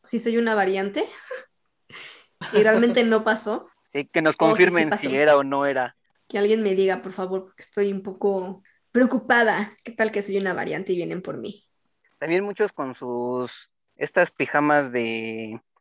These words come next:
Speaker 2: los unicornios. ¿Tú tendrás una de esas, Mitch?
Speaker 1: No es justo, mi mejor amiga tiene uno de unicornio y yo tengo uno de búho. Si nos hubiera tocado ahí juntas,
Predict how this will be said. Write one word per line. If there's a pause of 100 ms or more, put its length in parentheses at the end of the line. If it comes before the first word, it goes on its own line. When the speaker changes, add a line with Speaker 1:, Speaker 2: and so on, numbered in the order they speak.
(140)
Speaker 2:
los
unicornios. (340)
¿Tú
tendrás
una
de
esas,
Mitch?
Speaker 1:
No
es
justo,
mi
mejor
amiga
tiene
uno
de
unicornio
y
yo
tengo
uno
de
búho. (200)
Si
nos
hubiera
tocado
ahí (340)
juntas,